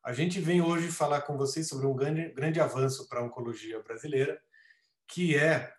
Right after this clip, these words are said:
a aprovação pelo, pela Câmara dos Deputados do projeto de lei seis três três zero de dezenove, é, que fala sobre coberturas obrigatórias dos planos de saúde para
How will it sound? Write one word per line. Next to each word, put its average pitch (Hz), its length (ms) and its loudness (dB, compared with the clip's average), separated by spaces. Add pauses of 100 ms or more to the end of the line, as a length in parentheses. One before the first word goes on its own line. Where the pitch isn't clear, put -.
(280)
a 131 840 4 (200)
aprovação 151 960 2 (180)
pelo, 127 520 2
pela 120 180 -6
Câmara 123 320 -2
dos 127 160 -4
Deputados 139 580 0
do 135 140 -2
projeto 135 360 -4
de 143 120 -4
lei 139 340 4 (340)
seis 139 300 6
três 123 300 -2
três 139 260 0
zero 120 460 0
de 113 240 -12 (120)
dezenove, 131 680 0 (580)
é, 127 440 -2
que 208 160 -6
fala 156 460 4
sobre 147 880 2 (560)
coberturas 139 1040 2
obrigatórias 131 800 2
dos 123 180 -8
planos 120 320 -2
de 151 80 -6
saúde 151 440 -4
para 139 520 -2